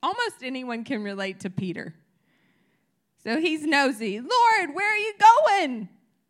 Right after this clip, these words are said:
Jesus said, "You can't come with me." <laughs> "Yes, I can. I can go anywhere with you. I will go anywhere with you, Jesus." I mean, read it. It says, Simon Peter said to him, "Lord, where are you going?" Jesus said,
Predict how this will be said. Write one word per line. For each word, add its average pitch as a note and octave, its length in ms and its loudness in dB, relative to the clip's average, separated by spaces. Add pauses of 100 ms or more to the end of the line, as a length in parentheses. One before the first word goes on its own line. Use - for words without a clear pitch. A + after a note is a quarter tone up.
(520)
Jesus F4+ 300 -6
said, D4 220 -8
"You E4+ 100 -10
can't G4 240 -10
come F4 180 -6
with F4 140 -4
me." E4 420 -4 (1080)
<laughs> C#4+ 60 -16 (960)
"Yes, - 200 -4
I G#3 80 4
can. C#4+ 560 2 (200)
I A4 100 -8
can A4 160 -2
go A#4 120 0
anywhere A#4 440 2
with G4 160 -2
you. E4 260 0
I G#4+ 120 4
will A4+ 260 4
go - 40 -8
anywhere A4 520 0
with D4+ 160 -6
you, C#4+ 160 -4
Jesus." C#4+ 600 -8 (960)
I B3 60 -10
mean, D#4 140 -4
read F#4+ 160 -4
it. G#3 100 -6
It A#3+ 60 -16
says, C4 180 -8
Simon B3 300 -8
Peter C4 280 -6
said A3+ 220 -10
to B3 80 -10
him, F3+ 260 -10
"Lord, G#3 260 -6
where F#3+ 100 -8
are F3 40 -6
you G#3 60 -10
going?" A#3+ 300 -4
Jesus F3 260 -16
said, - 300 -12